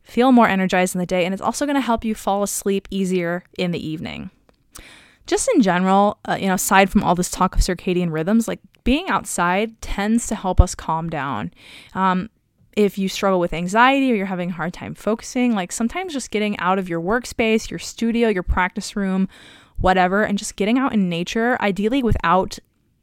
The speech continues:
stimulation like a podcast. I know, the ironic, 'cause I'm talking to you through a podcast, but just having some time to be out in nature and listen to kind of the sounds around you can really help a lot with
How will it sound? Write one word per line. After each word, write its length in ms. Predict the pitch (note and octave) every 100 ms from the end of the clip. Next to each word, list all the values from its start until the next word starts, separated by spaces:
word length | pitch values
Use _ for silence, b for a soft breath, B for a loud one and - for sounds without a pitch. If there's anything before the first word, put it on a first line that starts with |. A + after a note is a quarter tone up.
| _
stimulation 760 | - - G3 F#3 F3 F#3 - F3+
like 160 | E3
a 20 |
podcast. 640 | - D#3+ E3+ - E3+ - F#3
I 20 |
know, 180 | F3+ F3
the 180 | - F3+
ironic, 360 | F#3 F3 D#3 -
'cause 100 | F3+
I'm 180 | F3
talking 320 | - G3 G#3 A#3
to 40 |
you 80 | A3
through 120 | G#3
a 40 |
podcast, 500 | F#3 F3 F3+ F3+ F3
but 180 | - F3 B B B B B
just 140 | - C#4
having 240 | F4 F#4
some 140 | -
time 180 | C4+ C4
to 60 | A#3+
be 160 | F#3+
out 140 | F#3 F#3+
in 80 | F#3
nature 260 | E3+ -
and 140 | F#3 F3+
listen 260 | F3+ G3+
to 80 | G3
kind 180 | - F#3
of 40 |
the 80 | E3+
sounds 360 | - E3 F3 F3+
around 360 | D#3+ D3 F3+
you 180 | A3+ B3+ B B B
can 180 | - G#3+
really 420 | G#3+ A3+ C#4 D4 -
help 300 | - F#3+ F#3
a 80 |
lot 440 | F3+ E3 D#3 E3+ -
with 220 | F#3 F3